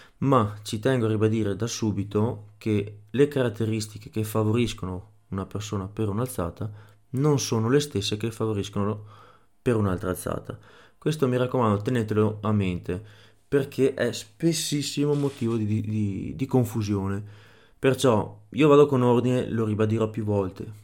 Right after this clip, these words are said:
però spesso volentieri si sente,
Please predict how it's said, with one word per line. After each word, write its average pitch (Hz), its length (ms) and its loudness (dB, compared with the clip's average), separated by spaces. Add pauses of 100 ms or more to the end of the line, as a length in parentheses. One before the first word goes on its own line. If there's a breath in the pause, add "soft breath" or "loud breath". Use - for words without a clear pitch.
però 120 540 0 (200)
spesso - 500 0
volentieri 127 720 2
si 156 160 -6
sente, 104 960 0